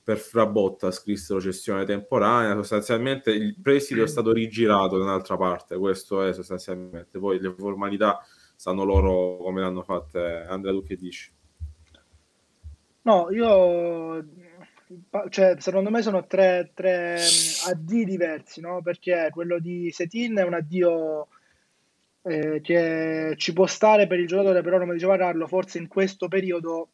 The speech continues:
Speaker 2: io un centrale in più lo vorrei, quindi ora vediamo poi, come ha detto oggi Corvino, se magari viene colta qualche occasione dal mercato, perché sinceramente a me la situazione centrali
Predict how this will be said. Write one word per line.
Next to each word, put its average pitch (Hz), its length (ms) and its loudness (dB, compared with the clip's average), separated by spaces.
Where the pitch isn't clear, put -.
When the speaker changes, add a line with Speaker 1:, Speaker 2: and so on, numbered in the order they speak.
Speaker 2:
io 180 160 -2
un 165 120 -4
centrale 170 600 -4
in 170 120 -10
più 156 400 -6
lo 180 160 2
vorrei, 165 560 0
quindi 170 240 0
ora 170 140 2
vediamo 180 360 4
poi, 170 260 2
come 160 180 -4
ha - 20 -4
detto 160 260 -4
oggi 156 160 -6
Corvino, 165 460 -2
se 160 380 -2
magari 165 320 0
viene 165 180 -4
colta 165 320 0
qualche 156 260 -2
occasione 160 320 -6
dal 156 140 -2
mercato, 165 500 -2
perché 160 240 -8
sinceramente 180 580 2
a - 20 4
me 170 140 0
la 170 100 4
situazione 160 480 -4
centrali 165 600 2